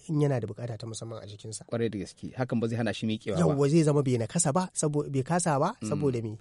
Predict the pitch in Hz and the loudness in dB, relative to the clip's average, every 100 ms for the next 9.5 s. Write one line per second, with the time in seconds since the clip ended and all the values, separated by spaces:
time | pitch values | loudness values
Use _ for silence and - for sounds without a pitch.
0 | - 120 123 110 135 196 104 101 101 - | -4 0 0 -2 -2 -2 -2 -2 -4 -6
1 | 113 127 110 113 107 - 107 - - - | -2 -2 -2 -6 -8 -10 -10 -10 -12 -20
2 | - - 147 139 151 143 156 127 196 202 | -20 -2 2 4 4 4 2 4 6 8
3 | 208 208 202 196 190 - - 170 170 165 | 8 8 6 4 0 -6 -2 2 4 4
4 | 165 175 165 160 147 110 110 113 139 135 | 2 2 4 8 8 6 0 0 6 6
5 | 127 104 110 110 107 98 117 160 151 139 | 6 4 0 0 -2 -4 -2 0 2 0
6 | 123 113 120 123 123 127 113 98 _ _ | 0 2 4 6 6 6 4 0 _ _
7 | _ _ _ - 104 120 104 92 107 110 | _ _ _ -8 0 0 0 -4 -4 -4
8 | 87 _ 156 123 113 120 131 123 202 202 | -6 _ 0 0 -2 -4 -4 0 4 6
9 | 190 - 90 110 | 6 2 -2 -12